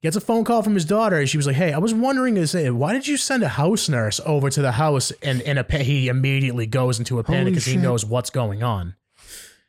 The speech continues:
Speaker 1: So it's just a giant scene of him cruising home.
Speaker 2: Yep.
Speaker 1: Not a good chase scene. It's not like an action movie chase
Speaker 2: No.
Speaker 1: scene, but it just gets to the point. He gets to the house expecting everybody to be dead,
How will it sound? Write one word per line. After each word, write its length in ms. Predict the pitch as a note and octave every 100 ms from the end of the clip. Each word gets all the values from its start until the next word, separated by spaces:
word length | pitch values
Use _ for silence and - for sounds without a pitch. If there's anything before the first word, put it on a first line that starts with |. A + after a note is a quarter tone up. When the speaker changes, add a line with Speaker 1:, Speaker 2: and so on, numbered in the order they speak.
| _ _
Speaker 1:
So 280 | - - A#2+
it's 160 | B2+ -
just 160 | C#3
a 80 | C#3 A#2 A#2+
giant 480 | B2+ D3+ D3 D3+ C3
scene 320 | E3+ D#3 D3
of 80 | B2+
him 240 | D3+ C#3
cruising 520 | - - E3 E3+ F3
home. 380 | E3 F#3 F#3+ F#3+
Speaker 2:
Yep. 180 | G#3+ G#3 - -
Speaker 1:
Not 260 | G#3 A3 G#3+ F#3
a 100 | E3+ - C#3+
good 220 | E3+ D3+
chase 380 | - D3+ C#3 A#2+
scene. 320 | - G#2 F#2+
It's 160 | G#2+ D3+
not 200 | C#3+ B2+
like 160 | C3
an 80 | B2
action 480 | C3+ A#2+ A#2 C3 A2+
movie 220 | G#2+ G#2
chase 200 | - A#2+
Speaker 2:
No. 80 | A#2
Speaker 1:
scene, 280 | F#2+ A2+ A2
but 200 | C3+ D3+
it 80 |
just 180 | C#3+ E3 -
gets 240 | C#3 -
to 80 | C#3
the 100 | B2+
point. 320 | - C3+ B2+
He 100 | C#3
gets 300 | B2 D#3 -
to 60 | E3
the 80 |
house 260 | D#3+ D#3+ D3+
expecting 500 | C#3 - D3+ D3 D3
everybody 380 | C#3+ C#3+ C#3+ C#3+
to 60 |
be 120 | C3 B2+
dead, 340 | C3 D3+ D3+